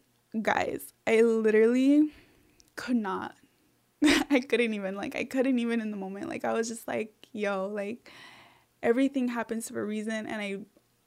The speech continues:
honestly, truly felt like in that moment, my prayers were answered because I was praying for a miracle. And ever since that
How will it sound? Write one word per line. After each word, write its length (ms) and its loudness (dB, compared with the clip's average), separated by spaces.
honestly, 460 0
truly 680 -6
felt 320 -4
like 360 -8
in 120 2
that 140 0
moment, 440 -8
my 140 -4
prayers 400 -8
were 100 -10
answered 320 -8
because 240 -4
I 140 0
was 200 2
praying 340 -4
for 160 -4
a 40 -4
miracle. 500 -8
And 140 -6
ever 300 2
since 460 -2
that 220 -4